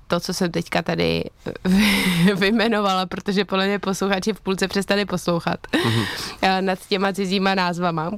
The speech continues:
Speaker 1: Každopádně popiš mi teda zrovna to Red Bull Rampage.
Speaker 2: No, jenom bych upřesnil, Red Bull Rampage, eh, jsem nebyl prvním Čechem, který tam startoval, byl to můj kámoš, kolega, bývalej z týmu Richard Gasperotti,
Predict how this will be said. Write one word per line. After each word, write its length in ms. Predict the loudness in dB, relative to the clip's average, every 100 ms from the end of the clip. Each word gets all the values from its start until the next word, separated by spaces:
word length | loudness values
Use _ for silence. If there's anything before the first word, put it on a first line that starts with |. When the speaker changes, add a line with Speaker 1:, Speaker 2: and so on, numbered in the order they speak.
| -4
Speaker 1:
Každopádně 840 | -4 -2 -2 0 0 0 0 -2 -4
popiš 320 | -4 0 0
mi 160 | 0 0
teda 260 | 0 -2 0
zrovna 440 | -2 -2 0 -2
to 300 | 0 -2 -2 -4
Red 240 | -2 0
Bull 340 | 0 0 2 -2 0
Rampage. 760 | 0 0 0 -2 -2 -4 -8 -10 -20 -20 -20 -20 -20 -20 -20 -18 -4
Speaker 2:
No, 260 | 0 2
jenom 200 | 4 4
bych 160 | 4 0
upřesnil, 520 | -4 -2 -2 2 2
Red 120 | 2
Bull 240 | 0 2 2
Rampage, 840 | 2 0 0 0 0 -2 -4 -2
eh, 40 | 0 0 0 0 0 0 0 -2 -6 -10
jsem 260 | -2 2
nebyl 300 | 4 4 2 0 -4
prvním 340 | 0 2 2
Čechem, 300 | 0 -2 -2
který 240 | -2 0 0
tam 180 | 0
startoval, 500 | 0 -2 0 0 0
byl 140 | 0 -2
to 120 | 0
můj 140 | -2
kámoš, 680 | 0 0 2 2 2 0 -4 -4
kolega, 400 | -2 0 0 0
bývalej 400 | 0 0 2 0
z 100 | 0
týmu 360 | 0 2 4 4
Richard 360 | 2 0 -2 -4
Gasperotti, 1000 | -2 0 0 -2 -2 0 -2 -2 -2 -2